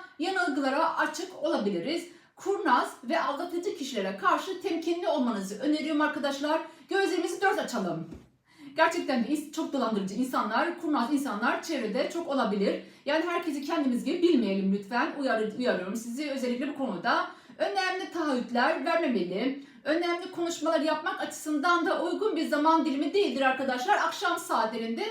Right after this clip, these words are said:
bunu özellikle dikkat etmenizi öneriyorum. Belki biraz daha akşamın ilerleyen saatlerini bekleyebilirsiniz ya da yarına bırakın arkadaşlar.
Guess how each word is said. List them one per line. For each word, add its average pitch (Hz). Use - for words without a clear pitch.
bunu 415
özellikle 349
dikkat 392
etmenizi 269
öneriyorum. 349
Belki -
biraz 349
daha 381
akşamın 320
ilerleyen 277
saatlerini 254
bekleyebilirsiniz 349
ya 381
da 440
yarına 349
bırakın 220
arkadaşlar. 302